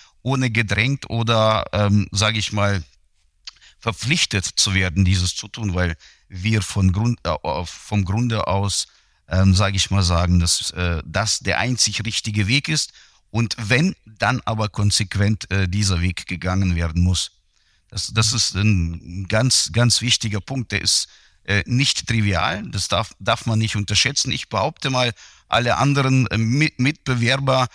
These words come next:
leben immer noch in der alten Welt und kaufen immer noch, äh, alles, was Zellmodul und Zelle heißt, äh, mit Abholung per L K W. Warum behaupte ich das? Naja, ich kenne den Bahnmarkt sehr gut.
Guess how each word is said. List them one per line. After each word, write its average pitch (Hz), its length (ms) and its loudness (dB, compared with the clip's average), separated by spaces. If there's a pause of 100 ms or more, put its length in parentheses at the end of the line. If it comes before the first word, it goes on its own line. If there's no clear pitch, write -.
(160)
leben 127 360 0
immer 151 260 2
noch 117 240 0
in 104 160 0
der 101 180 2
alten 104 440 0
Welt 117 400 0 (340)
und 110 160 -4
kaufen 104 400 -2
immer 151 240 -2
noch, 87 320 -4
äh, - 60 -10
alles, 110 500 0
was 98 220 -2
Zellmodul 110 680 -2
und 85 140 -2
Zelle 117 380 0
heißt, 101 320 -2 (360)
äh, 95 380 2
mit 101 220 -2
Abholung 107 540 -2
per 98 220 -4
L 143 140 -2
K 98 180 -2
W. 107 200 0 (460)
Warum 113 440 2
behaupte 104 480 -4
ich 143 120 0
das? - 360 -2
Naja, 117 400 2 (140)
ich - 200 -2
kenne 135 280 0
den 104 280 2
Bahnmarkt 107 920 0
sehr 107 220 0
gut. 107 380 -8